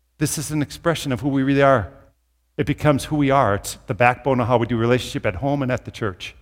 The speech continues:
Amen? I pray it is who we really are. And I know the Holy Spirit will anoint us to live this way, 'cause that's what he does. Amen? So I pray that you caught a glimpse of this Grand Canyon view of love this morning,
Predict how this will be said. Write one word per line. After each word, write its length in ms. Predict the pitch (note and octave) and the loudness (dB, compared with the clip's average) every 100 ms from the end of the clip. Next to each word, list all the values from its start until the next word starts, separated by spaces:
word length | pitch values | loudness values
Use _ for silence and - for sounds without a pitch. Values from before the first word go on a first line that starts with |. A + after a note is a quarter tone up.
| - | -6
Amen? 280 | A2 C3 D#3 - _ _ _ _ _ _ - | 0 0 -2 -16 _ _ _ _ _ _ -16
I 60 | |
pray 220 | - F#3 | -4 0
it 80 | D3+ | 2
is 140 | D3+ - | 0 -2
who 240 | E3+ D3+ | -2 0
we 60 | C#3 | 2
really 240 | D3 C#3 | 2 2
are. 320 | C#3+ B2+ F2+ - _ _ _ _ _ | 2 0 -2 -10 _ _ _ _ _
And 120 | C#3 | 2
I 80 | D3+ | 4
know 120 | E3 | 4
the 80 | C#3+ | 4
Holy 180 | D3 C#3 | 4 4
Spirit 220 | - C#3+ | 2 0
will 120 | A2+ | 0
anoint 300 | A2 B2+ B2+ | 0 -2 -2
us 180 | A2 - | -4 -4
to 80 | A#2 | -4
live 160 | G#2+ | -4
this 180 | G#2 F#2+ | -4 -6
way, 200 | G2+ F#2 - _ _ | -6 -6 -10 _ _
'cause 100 | - | -6
that's 220 | A#2 B2 - | 0 0 0
what 100 | G#2+ | -6
he 60 | |
does. 440 | G#2 G#2+ F#2 - - _ | -4 -4 -6 -16 -20 _
Amen? 320 | G#2+ A2+ E3 D3 - _ _ _ _ _ _ _ _ _ _ _ _ _ _ _ _ _ _ _ _ _ | -4 0 0 -2 -20 _ _ _ _ _ _ _ _ _ _ _ _ _ _ _ _ _ _ _ _ _
So 180 | - F3 | -2 6
I 120 | D3+ | 6
pray 240 | C3+ - F3+ | 6 6 8
that 100 | F3 | 8
you 160 | C3+ - - _ _ _ _ _ _ | 2 -4 -16 _ _ _ _ _ _
caught 220 | - F#3+ | 4 4
a 20 | |
glimpse 360 | C3 D3+ E3 - | 6 4 4 2
of 80 | C3 | 0
this 160 | B2 | 0
Grand 360 | - D3 C#3+ B2+ | 4 4 4 0
Canyon 360 | D#3 C#3+ C3+ | 0 0 0
view 160 | A2+ B2 | 0 0
of 80 | A2+ | 4
love 140 | B2 | 2
this 200 | A2+ - | 2 -6
morning, 380 | A2 G#2 G#2 G#2 | -6 -4 -6 -8